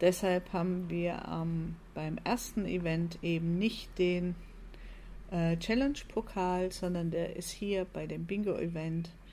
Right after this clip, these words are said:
Der kann natürlich dann auch gewonnen werden mit der Verpflichtung, die nächste Challenge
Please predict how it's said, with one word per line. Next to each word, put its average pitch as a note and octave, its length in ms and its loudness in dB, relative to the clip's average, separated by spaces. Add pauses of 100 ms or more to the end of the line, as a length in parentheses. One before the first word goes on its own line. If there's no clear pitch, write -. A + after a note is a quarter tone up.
(500)
Der G3+ 140 4
kann F3+ 280 0
natürlich F3+ 580 -2
dann E3 300 -2
auch - 340 -6
gewonnen E3 520 0
werden A3 540 2 (420)
mit D#3+ 320 2
der - 120 0
Verpflichtung, F3 920 -2 (440)
die G#3 100 4
nächste F3 480 0
Challenge A3+ 440 -2